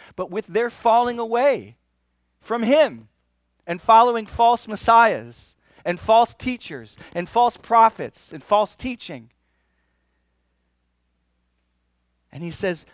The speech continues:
"But much more is gonna have to take place before the end. Wars, disasters, per-, your persecution,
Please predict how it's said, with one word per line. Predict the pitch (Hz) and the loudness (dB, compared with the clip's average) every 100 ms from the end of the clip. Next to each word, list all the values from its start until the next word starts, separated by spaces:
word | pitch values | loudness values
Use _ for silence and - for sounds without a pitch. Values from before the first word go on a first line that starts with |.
| _ | _
"But | 160 | -14
much | 180 254 - | -6 -6 -6
more | 214 226 226 | -12 -10 -10
is | - | -12
gonna | 185 | -10
have | 165 | -12
to | - | -12
take | - 170 _ | -14 -14 _
place | - 302 - | -12 -12 -14
before | 156 170 156 | -20 -14 -10
the | 151 | -6
end. | 196 185 117 123 | -6 -6 -10 -16
Wars, | 165 190 170 117 107 - - | -10 -8 -10 -12 -20 -20 -16
disasters, | 117 165 185 180 - 117 | -6 -2 -2 -4 -16 -20
per-, | _ - | _ -18
your | 196 160 233 | -12 -8 -8
persecution, | 226 196 185 - 190 - | -8 -14 -14 -20 -20 -20